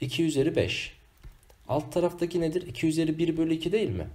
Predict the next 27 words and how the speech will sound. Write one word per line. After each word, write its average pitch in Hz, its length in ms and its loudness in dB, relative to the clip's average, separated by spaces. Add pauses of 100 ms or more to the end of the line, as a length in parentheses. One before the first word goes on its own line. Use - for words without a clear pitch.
(300)
Şimdi 113 220 -2
bunun 165 240 2
nesini 175 300 2
almış 151 280 2
arkadaşlar? 143 720 -2 (180)
Küp - 240 -12
kökünü 127 300 2
mü 95 120 0
almış? - 520 -6 (360)
Peki 165 240 -4
biz 160 160 -2
de 170 60 4
öyle 160 140 4
yapalım 107 380 0
o 92 60 -2
zaman. 123 280 -6 (280)
Şimdi 190 260 -6
devam 147 300 6
ediyoruz. 104 440 -2 (460)
Beşten 180 540 2
bir 185 200 0
bölü 170 180 4
ikiyi 190 280 -6
çıkaracaktık 165 760 0
değil 196 100 0
mi? 98 200 -2 (120)
İkiden 160 460 -2